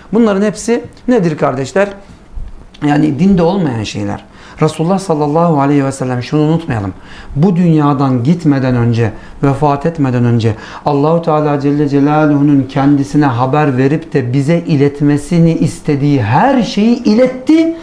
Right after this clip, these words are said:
Son sözünü söyledi, noktayı koydu ve gitti. Hani birisinin rüyasına girip, ha, girebilir. Bazen evet, rü-, Resulullah sallallahu aleyhi ve sellem rüyaları görülebilir. Bunda bir sıkıntı yok. Biz bunu ehl-i sünnet olarak kabul ediyoruz.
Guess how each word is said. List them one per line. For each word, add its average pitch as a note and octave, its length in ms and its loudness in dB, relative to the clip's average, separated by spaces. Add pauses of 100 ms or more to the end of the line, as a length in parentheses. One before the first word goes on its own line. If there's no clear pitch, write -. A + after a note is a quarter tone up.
(140)
Son D#4+ 420 2
sözünü G3 500 2
söyledi, F#3 680 2
noktayı F#3+ 600 0
koydu C#4+ 560 0 (340)
ve F#3 60 0
gitti. B2+ 360 -8 (1500)
Hani D#3 240 0
birisinin G#3+ 560 2
rüyasına G3 500 0
girip, F3+ 360 -2
ha, D#3+ 40 -2
girebilir. F#3 440 0 (960)
Bazen D3 320 2
evet, D3 240 -2
rü-, C#3+ 440 -2
Resulullah D3+ 340 0
sallallahu E3+ 240 -2
aleyhi D#3+ 140 -2
ve - 0 -
sellem D3+ 80 0
rüyaları D3+ 340 0
görülebilir. D3+ 440 -2
Bunda B2 140 -2
bir A#2+ 40 -4
sıkıntı C3+ 360 -6
yok. A2+ 100 -4 (100)
Biz B2+ 140 -4
bunu C#3 140 -2
ehl-i B2+ 180 -4
sünnet C#3 200 -6
olarak D3+ 160 -2
kabul D3+ 200 -2
ediyoruz. D3 220 -2